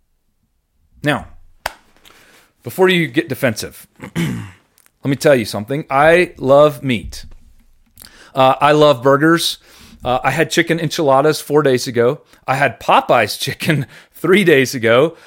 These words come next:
Uh, I don't remember what I had two days ago. Last night, we had steak tacos. So I, I am sharing these ideas and these thoughts with you from a place where I wrestle with this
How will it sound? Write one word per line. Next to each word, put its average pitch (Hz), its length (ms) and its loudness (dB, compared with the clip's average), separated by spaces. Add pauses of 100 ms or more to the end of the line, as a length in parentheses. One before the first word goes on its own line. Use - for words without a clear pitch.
(160)
Uh, 131 320 4
I 156 60 0
don't 180 120 0
remember 170 300 -2
what 165 100 6
I 156 40 6
had 151 140 0
two 165 120 -2
days 151 200 0
ago. 147 380 2
Last 160 340 0
night, 170 300 -2
we 151 140 -2
had 143 180 -4
steak 180 500 -2
tacos. 180 840 -4 (840)
So 202 220 0
I, 185 200 -2
I 202 140 2
am 240 160 2
sharing 214 680 0
these 151 520 -6
ideas 165 420 0
and 151 260 -10
these 151 200 -6
thoughts 165 500 -2
with 143 240 -6
you 170 180 -4
from 151 220 -8
a 139 80 -6
place 165 600 -4 (280)
where 147 320 -2
I 202 260 2
wrestle 147 500 -2
with 113 240 -8
this - 580 -18